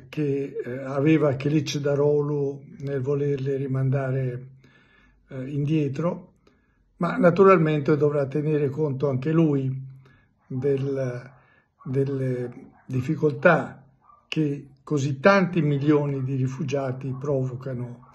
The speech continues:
eh, all'interno della Turchia, anche se poi lui ha dato la cittadinanza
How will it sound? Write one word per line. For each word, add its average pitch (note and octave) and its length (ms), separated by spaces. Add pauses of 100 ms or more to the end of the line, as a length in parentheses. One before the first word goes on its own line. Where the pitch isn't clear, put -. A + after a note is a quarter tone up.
(520)
eh, - 60
all'interno C#3 1040
della B2+ 280
Turchia, C3+ 600
anche C#3+ 280
se E3+ 180
poi C3+ 420
lui C#3 280
ha A#2+ 100
dato C3+ 400
la A#2+ 160
cittadinanza B2+ 1080